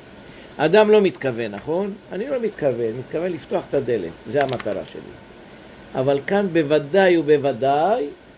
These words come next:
יכבה הנר. אז אומרים, "פסיק רשע, אסור." אפילו לפי מי שאומר שדבר שמתכוון מותר,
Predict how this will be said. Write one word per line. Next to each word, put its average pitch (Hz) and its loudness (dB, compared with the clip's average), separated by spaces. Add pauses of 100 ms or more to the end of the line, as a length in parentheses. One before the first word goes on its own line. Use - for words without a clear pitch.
(320)
יכבה 135 2
הנר. 90 -6 (680)
אז 120 -4
אומרים, 131 -2
"פסיק 175 -4
רשע, 117 -4 (520)
אסור." 110 -8 (520)
אפילו 147 0
לפי 131 -4
מי 123 -8
שאומר 131 -4
שדבר 127 -6
שמתכוון 123 -8
מותר, 147 0